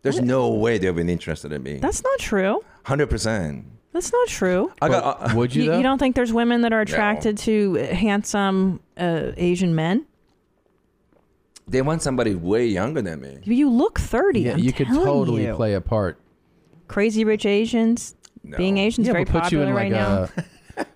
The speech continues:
Speaker 3: a <laughs> nice suit, put you in
Speaker 2: Yeah.
Speaker 3: some glasses, and you could be like, "I am a professor."
Speaker 1: I can't take that stuff seriously. I, I couldn't.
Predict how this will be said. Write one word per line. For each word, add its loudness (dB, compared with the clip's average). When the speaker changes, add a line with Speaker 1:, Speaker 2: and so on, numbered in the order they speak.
Speaker 3:
a -2
<laughs> -
nice 0
suit, -2
put -4
you 2
in 2
Speaker 2:
Yeah. 0
Speaker 3:
some -4
glasses, 0
and 2
you 2
could -2
be 0
like, 0
"I 2
am 2
a 0
professor." -2
Speaker 1:
I 0
can't -2
take -4
that -4
stuff -10
seriously. -4
I, -4
I -12
couldn't. -12